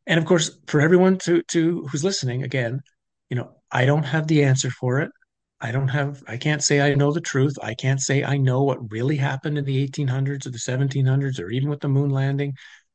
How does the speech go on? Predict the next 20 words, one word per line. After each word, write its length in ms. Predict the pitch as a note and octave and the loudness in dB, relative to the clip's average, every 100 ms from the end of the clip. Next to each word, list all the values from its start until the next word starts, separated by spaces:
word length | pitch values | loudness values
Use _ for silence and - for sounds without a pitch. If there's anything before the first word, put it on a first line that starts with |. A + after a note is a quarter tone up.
| _ | _
But 140 | A#2+ C3 | -2 2
what 140 | C3 | 2
I 80 | B2+ | 0
can 360 | C3 D#3 F3+ E3+ | 0 -2 0 0
do, 200 | C3 A#2 | 0 -2
what 160 | A#2 | -6
all 240 | A#2 D#3+ F#3+ | -4 -4 -2
of 80 | |
us 120 | C3 - | -4 -4
can 140 | B2+ | -4
do, 160 | B2 A#2+ | -4 -6
is 140 | A#2+ | -6
we 100 | B2+ | -6
can, 240 | C3 A#2+ B2+ | -4 -6 -6
we 140 | D3 C#3+ | -4 -2
can 100 | C#3 | 0
take 240 | C#3+ C#3+ | -2 -4
apart 300 | C3+ B2+ A#2 | -6 -6 -6
the 80 | A2 | -4
narrative. 460 | A2+ C#3 B2 - | -2 -2 -4 -8